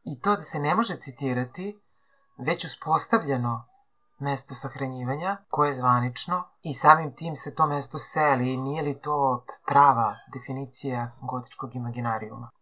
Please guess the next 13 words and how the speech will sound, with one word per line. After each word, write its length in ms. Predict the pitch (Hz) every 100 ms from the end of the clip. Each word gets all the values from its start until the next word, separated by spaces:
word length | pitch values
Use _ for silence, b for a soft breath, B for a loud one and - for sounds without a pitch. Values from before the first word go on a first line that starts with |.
| _ _
Dakle, 260 | - 143 143
ovaj 120 | 151
nomadski 400 | 147 147 180 -
monument 460 | 139 135 151 156 120
Što 220 | - 147
te 140 | 139
nema, 440 | 131 123 123 156 170 - _ _ -
kao 180 | 147
što 140 | 139 120
sam 160 | -
rekla, 260 | 127 139 135
priziva 420 | - 139 127 160
mrtve, 440 | 123 120 120 151